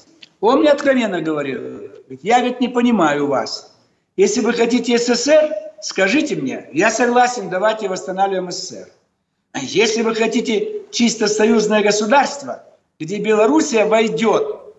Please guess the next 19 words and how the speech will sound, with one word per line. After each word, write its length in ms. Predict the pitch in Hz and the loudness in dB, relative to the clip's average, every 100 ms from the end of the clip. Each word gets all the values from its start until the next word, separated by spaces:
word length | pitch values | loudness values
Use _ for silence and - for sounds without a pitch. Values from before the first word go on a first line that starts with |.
| _ | _
например, 480 | 147 151 165 160 - | -10 -6 -4 -4 -2
полностью 480 | 233 233 185 156 165 | 2 2 2 -2 -4
войдет 320 | 165 196 190 | -2 -2 -2
в 40 | - | -4
состав 380 | 185 - 180 156 | -8 -2 -2 -2
России, 360 | 147 - - _ _ | -10 -12 -14 _ _
скажите, 760 | - - 247 269 269 - - - _ _ _ | -14 -2 0 2 0 -4 -14 -20 _ _ _
давайте 400 | - 247 277 - | -2 0 0 -2
это 380 | 262 277 233 175 | -10 -8 -8 -8
делать». 540 | 147 147 113 104 - - _ _ _ _ _ - _ _ _ _ _ - | -12 -10 -10 -12 -18 -20 _ _ _ _ _ -20 _ _ _ _ _ -6
Но 440 | 214 269 254 - | 2 2 2 -2
Ельцин 480 | - 196 208 208 208 | -12 -4 -2 -2 -8
сперва, 800 | 220 - 226 226 247 247 - - _ - | -10 -6 -2 2 2 0 -8 -18 _ -8
а 120 | 185 | -4
потом 380 | 190 214 240 220 | -4 -2 0 -2
и 80 | 214 | -2
после 260 | 202 214 | -6 -4
Ельцина 480 | 214 285 311 226 214 | 0 0 0 0 0
боялись, 760 | 170 226 233 185 131 113 - | 2 2 4 2 0 -6 -14